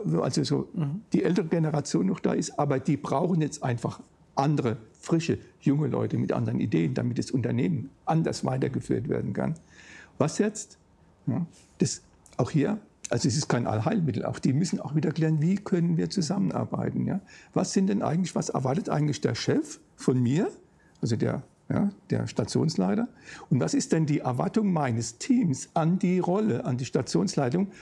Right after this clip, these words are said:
Speaker 1: und an die Person, beides, ja? Nicht nur,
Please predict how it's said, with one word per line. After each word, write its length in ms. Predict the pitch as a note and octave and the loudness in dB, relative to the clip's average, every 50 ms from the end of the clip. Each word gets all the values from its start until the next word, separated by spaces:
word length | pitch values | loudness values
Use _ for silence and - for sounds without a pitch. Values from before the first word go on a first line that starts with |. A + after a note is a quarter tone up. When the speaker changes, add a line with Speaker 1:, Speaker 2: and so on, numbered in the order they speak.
| - - - | -20 -4 0
Speaker 1:
und 260 | - F#3 E3 D#3+ - | 2 2 2 2 0
an 100 | C#3+ C#3 | 0 0
die 120 | B2 C#3+ C#3+ | 0 0 0
Person, 540 | - C3+ B2 - - A3+ B3+ F3 C3 A#2+ A2+ - | 0 0 -2 0 0 0 2 2 0 -2 -2 -2
beides, 540 | - E3 F3+ F#3 G3+ D#3 A2+ G#2+ - - - | 0 0 2 2 0 0 -2 -2 -4 -6 -4
ja? 220 | - - B2+ D#3 - - | -2 -2 0 0 0 0
Nicht 240 | E3 E3 E3 - - | 0 0 2 2 2
nur, 260 | E3 F3+ F3 E3+ D#3+ | 2 2 2 0 -2